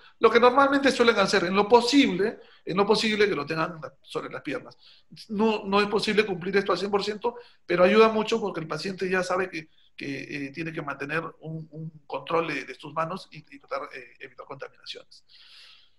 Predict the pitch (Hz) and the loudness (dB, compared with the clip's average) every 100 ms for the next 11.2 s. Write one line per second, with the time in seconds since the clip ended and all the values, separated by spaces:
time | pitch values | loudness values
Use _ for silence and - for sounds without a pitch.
0 | _ - 185 196 202 285 294 240 247 240 | _ 4 4 4 6 8 8 8 8 6
1 | 240 190 233 226 233 220 175 151 165 160 | 6 0 0 2 2 0 -2 -2 -2 2
2 | 196 196 208 214 185 165 151 147 147 143 | 2 2 0 -4 -4 -4 -2 -4 -6 -10
3 | 151 151 147 143 143 143 147 143 135 - | -14 -14 -8 -6 -6 -8 -12 -12 -14 -14
4 | - 165 180 196 180 185 190 196 - - | -8 -4 -4 -2 0 0 0 -4 -12 -16
5 | 165 180 190 196 190 196 - _ _ - | -6 -4 0 2 2 0 -10 _ _ -6
6 | 165 180 175 170 190 190 196 175 165 165 | -4 -2 -4 -2 -2 -2 -4 -4 -4 -2
7 | 165 165 139 139 165 156 160 156 185 190 | -4 -6 -8 -10 -10 -4 -4 -4 -4 -2
8 | 196 - - _ _ _ _ 151 147 143 | -2 -4 -10 _ _ _ _ -10 -8 -8
9 | 139 135 - _ _ _ - 139 160 156 | -10 -14 -20 _ _ _ -12 -8 -6 -6
10 | 143 220 208 - 202 208 - 170 180 175 | -6 -4 -2 0 -2 -4 -10 -6 -4 -2
11 | 170 180 | -4 -6